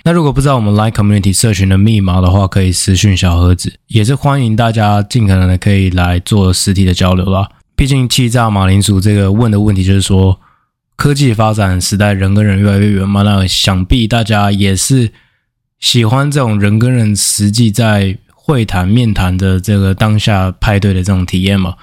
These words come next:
那我们 B 人生也尽可能会办一些实体的活动，也是让大家能够来比较有温度的认识彼此，那进一步的也是可以让不同领域的人可以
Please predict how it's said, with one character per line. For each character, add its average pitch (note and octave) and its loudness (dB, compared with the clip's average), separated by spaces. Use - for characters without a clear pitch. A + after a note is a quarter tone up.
那 C#3 0
我 A2+ -2
们 G2 -2
B B2 2
人 G#2+ 0
生 A2 0
也 G2+ 0
尽 A2 0
可 G2+ 0
能 F#2 -2
会 G#2 0
办 G#2 -2
一 G2+ -2
些 G2+ 0
实 G2 -2
体 G#2 0
的 F#2+ 0
活 F#2 0
动， G#2 2
也 F2+ -4
是 G2+ -2
让 C#3 -2
大 B2+ 0
家 A2 0
能 G2+ -2
够 A2 2
来 F#2 0
比 F#2 -2
较 A#2+ 0
有 G#2+ 0
温 G#2 0
度 G#2 0
的 F#2 0
认 G#2 0
识 G#2+ -4
彼 F#2 -2
此， F2 -4
那 C3 0
进 C3+ 0
一 A#2+ 0
步 A#2 0
的 G2+ -2
也 F#2 2
是 G#2+ 0
可 G2+ -2
以 F#2 0
让 G2+ 0
不 A2 0
同 F#2+ -2
领 F#2 0
域 G#2 2
的 F#2 0
人 F2+ -2
可 G2 -2
以 F2+ -2